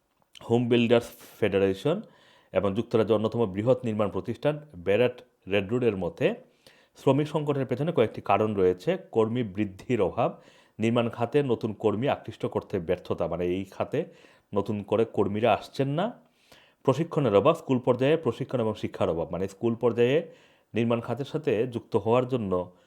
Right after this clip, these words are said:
যে ধরনের প্রশিক্ষণ দেওয়া হয় সাধা-, সাধারণত সেই প্রশিক্ষণগুলো বর্তমানে অভাব,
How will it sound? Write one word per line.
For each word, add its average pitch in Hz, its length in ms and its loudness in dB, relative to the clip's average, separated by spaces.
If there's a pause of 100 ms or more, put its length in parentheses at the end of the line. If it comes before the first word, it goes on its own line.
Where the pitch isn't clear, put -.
(220)
যে 98 120 0
ধরনের 107 260 -4
প্রশিক্ষণ 110 520 -2 (200)
দেওয়া 92 260 2
হয় 127 160 0
সাধা-, 95 300 -2
সাধারণত 98 380 -2 (460)
সেই 101 140 -2
প্রশিক্ষণগুলো 107 640 -2
বর্তমানে 92 360 -2
অভাব, 123 460 -2